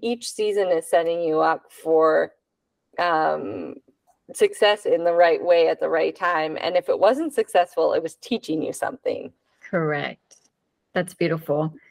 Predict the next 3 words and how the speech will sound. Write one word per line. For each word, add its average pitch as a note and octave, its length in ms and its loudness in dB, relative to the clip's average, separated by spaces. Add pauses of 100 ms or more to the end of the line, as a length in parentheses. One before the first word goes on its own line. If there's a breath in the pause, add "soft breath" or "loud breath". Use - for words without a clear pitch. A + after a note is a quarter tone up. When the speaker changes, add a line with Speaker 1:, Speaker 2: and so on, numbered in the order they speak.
(400 soft breath)
Speaker 2:
Uh, E3 440 0 (500)
every A3+ 840 2 (580)
failure E3+ 920 -2